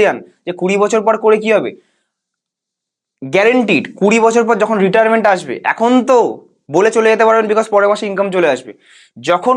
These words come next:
কুড়িটা বছর পর, যখন ষাট বছর বয়স হবে, যখন আপনার ব্যাংক ব্যালেন্স আজকে দাঁড়িয়ে যেটুকুনি আছে আপনি কি স্যাটিসফাইড? সেরাম যদি জমানো থাকে বা এক কোটি টাকা যদি না থাকে,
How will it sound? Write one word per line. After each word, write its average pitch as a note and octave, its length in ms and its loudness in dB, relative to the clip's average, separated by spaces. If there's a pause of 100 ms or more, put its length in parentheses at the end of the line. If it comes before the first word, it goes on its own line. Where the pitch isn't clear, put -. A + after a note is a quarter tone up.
কুড়িটা A3+ 300 0
বছর G3+ 240 0
পর, D3 160 2
যখন F3+ 200 0
ষাট F3+ 180 0 (100)
বছর G#3 240 0
বয়স F#3+ 220 2
হবে, A2+ 140 -6 (520)
যখন A3+ 200 0 (100)
আপনার A3 180 -2 (100)
ব্যাংক G3 180 0 (100)
ব্যালেন্স G#3+ 300 0 (420)
আজকে - 260 -4 (120)
দাঁড়িয়ে G#3+ 320 0
যেটুকুনি G#3+ 440 -2
আছে F#3 160 -4
আপনি G#3+ 140 -10
কি G#3 120 -8
স্যাটিসফাইড? F#3+ 420 -4 (360)
সেরাম A3 360 0
যদি B3+ 200 0
জমানো G#3+ 340 0
থাকে G3+ 220 -4 (680)
বা E3+ 40 -2 (100)
এক F#3 120 -16
কোটি A3 160 2
টাকা A3+ 160 2
যদি A3+ 180 0
না G#3+ 60 4 (140)
থাকে, F#3+ 200 -6